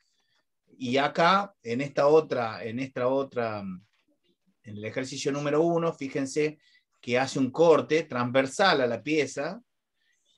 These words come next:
y ahí se puede estudiar, digamos, o verificar cómo es el alma de esta, de esta, de esta pieza, ¿no? Que es un, que es un, es una T,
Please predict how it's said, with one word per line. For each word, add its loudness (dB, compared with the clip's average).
y 0
ahí 6
se 2
puede 2
estudiar, -2
digamos, -2
o -4
verificar -2
cómo 0
es -4
el -4
alma 0
de 0
esta, -6
de -8
esta, -10
de -8
esta -4
pieza, -6
¿no? -6
Que -6
es -4
un, -6
que -12
es -12
un, -10
es -6
una -6
T, -2